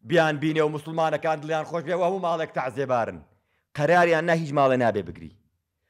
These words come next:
لەوە ناخۆشتر نییە خەفەتێک هەبێ و نەیەڵن بگری. وەڵڵی زۆر جاری وایە گریانێک بەتاڵ تەکاتەوە. تەفریغە بیتەوە. کارەکەرێکی عەباس کە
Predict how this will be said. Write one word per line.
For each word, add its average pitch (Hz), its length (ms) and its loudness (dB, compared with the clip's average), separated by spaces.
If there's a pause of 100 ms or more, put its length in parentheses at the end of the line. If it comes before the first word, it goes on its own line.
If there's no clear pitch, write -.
(160)
لەوە 139 280 -6
ناخۆشتر 127 420 -10
نییە 139 200 -8
خەفەتێک 131 460 -10
هەبێ 139 160 -2
و 135 100 -2
نەیەڵن 110 320 -2
بگری. 82 260 -16 (440)
وەڵڵی 123 380 -4
زۆر 156 140 -2
جاری 135 220 2
وایە 151 280 2
گریانێک 147 420 -4
بەتاڵ 143 340 -2
تەکاتەوە. 127 540 -6 (1160)
تەفریغە 139 460 -2
بیتەوە. 92 420 -8 (4000)
کارەکەرێکی 175 800 4
عەباس 151 460 2 (1800)
کە 170 200 4